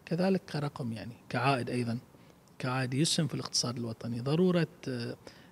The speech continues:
دعمها ورعايتها سنجدها في هذا القانون، سنجدها كذلك في القوانين الأخرى، آه، مثل يعني قانون هيئة تنظيم سوق العمل وصندوق العمل و-، والقوانين الأخرى أيضًا التي يجب، آه، كذلك أن نتحدث عن، آه،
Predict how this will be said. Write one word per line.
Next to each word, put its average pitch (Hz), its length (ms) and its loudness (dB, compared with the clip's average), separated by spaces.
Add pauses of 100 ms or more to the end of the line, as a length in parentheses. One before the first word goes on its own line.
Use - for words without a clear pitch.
(100)
دعمها 139 500 4
ورعايتها 135 920 -2 (360)
سنجدها 147 520 2
في 131 120 -4
هذا 127 160 0
القانون، 165 380 2
سنجدها 143 440 2
كذلك 139 420 -2
في - 60 -10
القوانين 151 460 0
الأخرى، 180 320 0 (480)
آه، 123 220 -4
مثل 127 520 -2
يعني 120 240 -4
قانون 117 540 -2 (280)
هيئة 127 140 -4
تنظيم 117 240 -2
سوق 117 200 -8
العمل 147 360 -2
وصندوق 113 400 -4
العمل 139 440 -4
و-، - 60 -4 (520)
والقوانين 170 520 4
الأخرى 151 320 0
أيضًا 117 200 0
التي 120 400 -2
يجب، 131 240 0 (480)
آه، 127 120 -8
كذلك 147 460 0
أن 135 60 2
نتحدث 131 560 -4
عن، 117 280 -4
آه، 113 360 -6